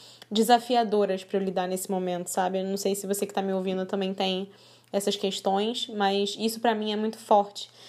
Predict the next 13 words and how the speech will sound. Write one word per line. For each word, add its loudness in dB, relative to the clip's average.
É 4
ter 2
medo 6
do -4
que -12
pode 4
acontecer -4
no -2
segundo 0
seguinte, -2
de -2
ser -2
infectada, 2